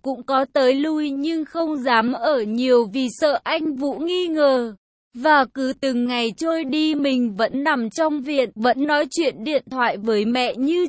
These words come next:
chưa có gì xảy ra. Và rồi cái ngày mẹ mình về cũng đến, mình, chị và cả anh Vũ đều chuẩn bị tư tưởng và biết sóng gió ập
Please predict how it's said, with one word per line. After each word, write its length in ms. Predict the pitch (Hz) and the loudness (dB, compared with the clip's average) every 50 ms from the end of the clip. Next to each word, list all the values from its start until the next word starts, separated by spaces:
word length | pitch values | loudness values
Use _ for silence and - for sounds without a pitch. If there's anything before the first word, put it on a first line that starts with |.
| - | 0
chưa 200 | 311 330 320 320 | -2 -2 -2 -2
có 220 | - - 247 233 233 | 0 2 2 2 2
gì 340 | 214 233 285 269 247 233 208 - | 0 -2 -2 -2 -2 -2 -4 -4
xảy 220 | 285 240 196 180 175 185 | -4 -4 -4 -4 -4 -4
ra. 400 | 214 262 269 269 269 269 269 254 240 - | -2 0 2 2 0 0 -2 -4 -6 -4
Và 260 | 190 269 269 262 247 | -2 0 0 0 0
rồi 340 | 208 202 240 233 220 202 170 - | -2 0 2 2 2 2 0 0
cái 220 | 240 226 220 220 | 0 0 0 2
ngày 360 | 240 277 302 302 277 240 240 | 0 0 0 0 0 0 0
mẹ 300 | 220 220 226 226 214 - | -2 -2 -4 -4 -4 -6
mình 400 | - 220 240 269 269 254 240 220 | -6 -6 -4 -2 -2 -4 -4 -2
về 180 | 208 254 247 233 | -2 0 0 0
cũng 320 | - - 285 269 247 269 | -2 -4 -8 -8 -4 0
đến, 440 | 262 254 247 240 233 233 254 294 359 381 - | 2 2 4 4 2 0 -2 -4 -6 -8 -6
mình, 440 | 240 254 277 277 262 240 233 214 190 - _ _ _ _ _ _ - - | -4 -2 0 0 0 0 -2 -4 -6 -12 _ _ _ _ _ _ -10 -6
chị 180 | 320 320 285 254 226 226 | -4 -4 -4 -6 -6 -2
và 220 | 240 254 233 226 202 - | 0 2 2 2 0 -4
cả 200 | - 247 226 202 | -4 -2 -2 -2
anh 360 | 190 - 262 320 349 330 330 | 0 0 0 0 0 0 0
Vũ 180 | 277 277 311 - - | -2 -4 -8 -10 -6
đều 260 | 269 330 320 277 254 | -2 0 0 0 0
chuẩn 420 | - - 294 269 240 220 220 220 | 0 0 0 2 2 2 0 -4
bị 160 | 220 262 254 - _ - | -4 -4 -6 -6 _ -6
tư 180 | 359 359 370 277 - | -4 -4 -4 -4 -2
tưởng 340 | 349 311 262 226 214 196 190 | 0 2 2 2 0 -2 -2
và 160 | 262 233 226 | 0 0 0
biết 220 | 202 214 285 320 311 - - | 0 -2 -4 -6 -6 -4 -2
sóng 280 | 285 233 214 226 254 254 | 0 0 0 0 -2 -4
gió 200 | 233 269 247 214 | -4 -2 -2 0
ập 240 | - - 330 285 | 2 2 2 2